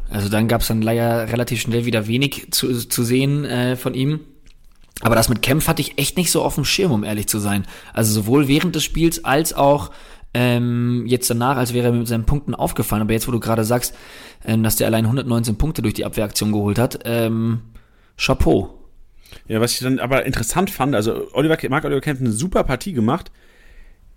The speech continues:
Speaker 2: Der ist aber ausgewechselt worden in der achtzigsten. Ich weiß es leider nicht, ob's angeschlagen war oder nicht. Es wunderte mich nur, dass man, ähm, dann quasi, ich, ich tippe mal, die haben in der achtzigsten auf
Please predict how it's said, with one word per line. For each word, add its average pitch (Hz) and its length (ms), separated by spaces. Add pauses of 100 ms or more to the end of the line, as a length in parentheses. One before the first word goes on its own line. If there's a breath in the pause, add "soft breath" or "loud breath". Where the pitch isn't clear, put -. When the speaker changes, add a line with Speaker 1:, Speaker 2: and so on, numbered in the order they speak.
(100)
Speaker 2:
Der 120 140
ist 170 100
aber 147 140 (300)
ausgewechselt 107 460
worden 98 140
in 101 40
der 76 80
achtzigsten. - 560
Ich - 180
weiß 143 220
es 165 140
leider 123 260
nicht, 147 260
ob's - 220
angeschlagen 143 580
war 127 140
oder 101 160
nicht. 139 260
Es 107 180
wunderte 170 360
mich 113 180
nur, 123 320 (380 soft breath)
dass 120 260
man, 123 320 (400 soft breath)
ähm, 120 400
dann 139 220
quasi, 127 340
ich, 120 220
ich - 260
tippe - 240
mal, 139 160
die 135 80
haben 123 80
in 120 40
der - 80
achtzigsten - 360
auf 101 140